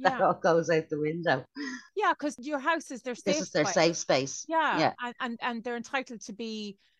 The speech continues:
Speaker 2: you know, whomever it is in that safe space, you know. But like that, my kids are incredibly, incredibly loving, respectful, they're empathetic. I think they're super, super well-balanced humans.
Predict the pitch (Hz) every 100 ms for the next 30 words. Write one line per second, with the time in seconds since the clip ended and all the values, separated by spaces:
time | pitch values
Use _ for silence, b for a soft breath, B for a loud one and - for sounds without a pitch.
0 | _ 262 233 190 208 226 233 214 214 214
1 | 220 214 196 - 247 233 208 190 - 180
2 | 170 - 175 156 160 - 196 190 196 202
3 | 233 b b b 277 277 269 240 220 233
4 | 226 226 - 214 196 190 185 - 226 214
5 | 196 190 180 175 _ - 196 - 247 233
6 | 196 196 196 190 190 185 180 190 - 220
7 | 214 - 202 190 - 214 - 214 202 190
8 | 196 _ b b - 233 247 220 226 220
9 | - - 294 294 262 220 - 240 - 208
10 | 190 240 226 214 214 208 208 180 220 208
11 | 208 262 -